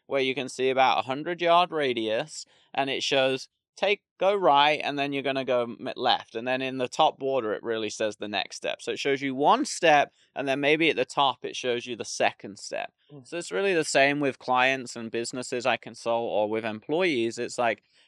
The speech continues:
Speaker 1: "Hey, yeah, we're not speaking at third grade level to sound, make you sound silly." It's more just, we wanna make it real basic and
Speaker 2: Yeah.
Speaker 1: simple. Like, this is it,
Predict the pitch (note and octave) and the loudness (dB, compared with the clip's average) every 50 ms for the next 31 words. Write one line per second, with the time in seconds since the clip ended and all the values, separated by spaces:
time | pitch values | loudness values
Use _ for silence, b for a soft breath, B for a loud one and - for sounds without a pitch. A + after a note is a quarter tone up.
0 | _ _ _ - D#3+ E3+ D#3 C#3+ B2+ D3 B2 F2+ F#2 A#2+ B2+ C#3+ D3+ - - - | _ _ _ -2 0 2 2 4 4 4 4 2 2 -2 -2 -2 -2 -2 -2 -4
1 | - E3 D3+ C#3+ C3+ A#2 A2 - - C3 C#3 C#3 G2+ C#3 C3+ B2+ B2+ B2+ A#2+ B2 | -2 -2 -2 0 0 -2 -4 -2 0 0 0 0 0 0 0 2 2 0 0 0
2 | B2 - A2+ - - A#2+ A#2 A#2 A2+ - - A#2 B2 G#2+ G2 G#2+ - A#2+ G#2 F#2+ | -4 -8 -8 -6 -4 -2 -2 -2 -4 -4 -6 -6 -6 -6 -6 -8 -6 -6 -8 -8
3 | - - - G3+ A3 G3 D#3 C#3 B2+ G2 - - C3 C3 C3+ C3+ B2 C3 A#2+ - | -8 -4 -2 0 2 4 4 4 4 2 0 -2 -4 -2 -2 -2 -2 -4 -6 -6
4 | - _ _ _ _ _ - D3 E3 G3 G#3 G3 D#3 C3+ C3 B2+ A#2+ A2 E2+ A#2+ | -8 _ _ _ _ _ -6 -2 0 2 4 2 4 4 2 2 2 0 0 0
5 | C3 A#2+ G2 G2+ A2 B2+ C3+ - - B2+ - - D#2+ B1+ C#3+ - - - D3+ D#3 | 0 0 0 2 2 2 2 2 -2 -6 -6 -6 -8 -12 -12 -10 -6 -6 -6 -6
6 | - - - - - - _ - G#2+ A2 G2 - b b b b _ - D#3 F#3+ | -8 -12 -14 -16 -16 -14 _ -2 -2 -2 -2 -2 b b b b _ -2 -2 -2
7 | - G3+ C#3+ A2 C#3 D#3+ A#2+ - | -2 -4 -4 2 2 4 4 2